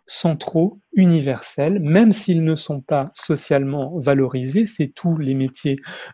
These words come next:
euh, du soin, de l'entretien, sur lesquels il y a parfois un discrédit social, une tendance à le dévaluer ou à le neutraliser.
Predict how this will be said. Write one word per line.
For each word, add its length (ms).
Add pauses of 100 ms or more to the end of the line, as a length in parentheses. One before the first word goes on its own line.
euh, 140
du 200
soin, 460
de 120
l'entretien, 760
sur 200
lesquels 400
il 120
y 80
a 60
parfois 520
un 160
discrédit 720
social, 640 (380)
une 300
tendance 560
à 60
le 180
dévaluer 1200
ou 140
à 40
le 140
neutraliser. 920